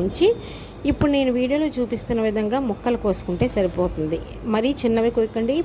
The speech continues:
పెద్దవి కూడా కోయకండి, అంటే సన్నగా కోయొద్దు. ఈ విధంగా కోసుకోవాలి ఇప్పుడు మనం చేసే ఈ రెసిపీ కోసం. ముక్కలన్నీ ఈ విధంగా కోసేసుకొని ఒక్క చుక్క అంటే ఒక్క చుక్క కూడా నీళ్ళు లేకుండా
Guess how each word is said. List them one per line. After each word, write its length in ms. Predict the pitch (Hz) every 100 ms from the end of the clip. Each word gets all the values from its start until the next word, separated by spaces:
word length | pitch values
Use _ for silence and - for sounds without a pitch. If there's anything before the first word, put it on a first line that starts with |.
| -
పెద్దవి 340 | 202 185 208 208
కూడా 160 | 202 247
కోయకండి, 400 | 202 170 160 156 196
అంటే 120 | 214 220
సన్నగా 400 | 208 208 202 247 180
కోయొద్దు. 400 | 156 147 - - - - - - - - - - - - - - - 262
ఈ 20 | 254
విధంగా 300 | 240 247 302 208
కోసుకోవాలి 520 | 190 - 180 170 175
ఇప్పుడు 180 | 208 214 202
మనం 160 | 196 196
చేసే 320 | 208 202 220 208 - - - 214
ఈ 20 | 202
రెసిపీ 300 | 180 - 208 -
కోసం. 260 | 156 - - - - - - -
ముక్కలన్నీ 420 | 240 262 233 240 311
ఈ 20 | 247
విధంగా 260 | 196 202 269 -
కోసేసుకొని 640 | 208 214 208 - 185 214 294 214
ఒక్క 160 | - 294 277
చుక్క 220 | - - 226
అంటే 140 | 220 240
ఒక్క 120 | - 220 214
చుక్క 240 | 220 214 185
కూడా 140 | 196 226
నీళ్ళు 320 | 202 240 262 247
లేకుండా 400 | 185 170 165 196